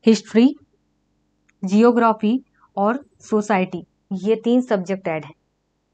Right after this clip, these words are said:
जैसे हिंदी में लिखा हुआ है भारतीय विरासत और संस्कृति, विश्व का इतिहास एवं भूगोल और समाज। इस तरीके से आपको यहाँ पर इतिहास पढ़ना है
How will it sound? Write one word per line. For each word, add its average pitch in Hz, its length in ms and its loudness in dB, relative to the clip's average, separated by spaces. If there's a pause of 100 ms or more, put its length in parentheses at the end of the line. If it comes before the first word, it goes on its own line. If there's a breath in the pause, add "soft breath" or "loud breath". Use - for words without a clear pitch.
(180)
जैसे 208 220 2
हिंदी 226 280 6
में 294 100 8
लिखा 262 240 6
हुआ 277 200 8
है 262 160 2 (720)
भारतीय 233 500 4
विरासत 208 580 2 (240)
और 196 220 0 (180)
संस्कृति, 190 680 0 (500)
विश्व 202 280 0
का 214 120 0
इतिहास 190 600 0 (180)
एवं 175 260 -4
भूगोल 185 460 0 (120)
और 170 240 -6 (140)
समाज। 160 460 -8 (1600)
इस 208 160 -8
तरीके 208 360 2
से 254 160 2
आपको 202 300 4
यहाँ 202 260 2
पर 220 300 0 (360)
इतिहास 202 480 2
पढ़ना 226 300 -2
है 226 180 -4